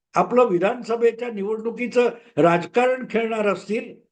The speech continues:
तर पवार साहेबांनी आत्तापासून सावध झालेलं बरं. अन्यथा पत्रकार परिषदेत तोंड लपवून पळून जाण्याची पाळी पवारांवर आली होती, त्याची पुनर-, काय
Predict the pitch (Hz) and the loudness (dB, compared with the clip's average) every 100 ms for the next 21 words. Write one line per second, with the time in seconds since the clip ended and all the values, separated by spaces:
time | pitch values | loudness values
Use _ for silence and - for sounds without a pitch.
0 | _ _ _ _ _ _ 190 180 170 214 | _ _ _ _ _ _ 2 4 4 4
1 | 262 - 214 196 202 247 247 - - 165 | 4 2 -2 0 -4 -4 -12 -16 -4 -2
2 | 170 - 233 226 - 240 226 170 165 233 | 0 4 4 4 -2 -4 -2 0 2 2
3 | 190 202 214 220 208 185 220 247 _ _ | 0 -4 -4 -4 -4 -2 -4 -6 _ _
4 | _ _ _ _ _ - 190 247 269 220 | _ _ _ _ _ 0 2 2 0 -2
5 | 165 - _ _ _ _ _ _ _ _ | -6 -8 _ _ _ _ _ _ _ _
6 | _ _ _ _ _ _ _ _ _ _ | _ _ _ _ _ _ _ _ _ _
7 | _ 196 196 240 262 269 277 214 247 - | _ 0 4 2 4 0 -2 -2 -4 0
8 | 247 262 262 - 226 247 214 202 208 254 | -2 -2 -4 0 0 0 -2 -4 -4 -10
9 | 233 190 220 285 277 262 254 254 262 - | -6 0 0 0 -2 -4 -6 -8 -6 2
10 | 226 220 175 - _ _ _ _ _ _ | 2 2 -4 -10 _ _ _ _ _ _
11 | 175 208 247 247 247 247 233 208 220 202 | 4 4 4 0 -2 -2 -2 -4 -4 -4
12 | 254 262 - - - 190 190 247 - 185 | -6 -14 -16 -10 4 4 4 -2 2 2
13 | 220 233 226 156 185 | 4 2 -2 -2 -2